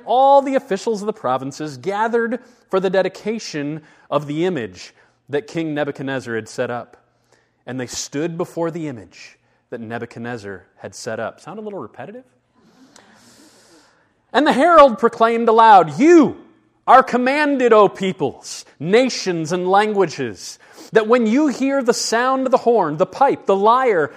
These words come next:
the trigon, the harp, the bagpipe, and every kind of music, you are to fall down and worship the golden image that King Nebuchadnezzar has set up. And whoever does not fall down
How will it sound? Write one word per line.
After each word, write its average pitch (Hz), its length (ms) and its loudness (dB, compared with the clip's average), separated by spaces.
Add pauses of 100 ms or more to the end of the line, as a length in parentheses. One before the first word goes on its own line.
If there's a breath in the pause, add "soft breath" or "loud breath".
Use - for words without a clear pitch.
(200 loud breath)
the 180 100 0
trigon, 175 640 -4 (880 soft breath)
the 185 100 4
harp, 240 380 4
the 208 80 2
bagpipe, 202 640 0
and 180 120 -4
every 302 400 0
kind 269 360 -2
of 233 80 -4
music, 233 640 -8 (320 soft breath)
you 208 360 -2
are 226 60 6
to 208 80 4
fall 208 380 4
down 214 460 0
and 208 140 -4
worship 214 460 0
the 208 60 -4
golden 208 460 4
image 160 460 -4 (280 soft breath)
that 165 160 0
King 196 320 -4
Nebuchadnezzar 190 680 -2
has 147 160 -8
set 139 260 -4
up. 139 260 -4 (600 soft breath)
And 160 140 -2
whoever 233 340 6
does 214 340 2
not 233 260 -2
fall 156 300 2
down 135 460 -6